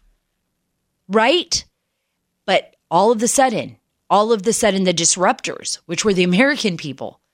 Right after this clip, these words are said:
voted for the main disruptor,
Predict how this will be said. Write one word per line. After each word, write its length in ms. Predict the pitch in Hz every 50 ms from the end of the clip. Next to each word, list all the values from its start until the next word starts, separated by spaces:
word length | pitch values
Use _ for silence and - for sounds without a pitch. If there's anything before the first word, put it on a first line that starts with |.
| _ _ _ _ _ _ _ _ _ _
voted 640 | 160 160 160 190 202 233 233 196 170 147 135 135 - _ _ _ _ _ _ _ _ _ _ _
for 240 | _ - 180 165 147
the 120 | 151 147
main 440 | 160 165 170 175 185 190 190 185 165
disruptor, 720 | 151 143 - - - 143 131 123 - _ - 110 - -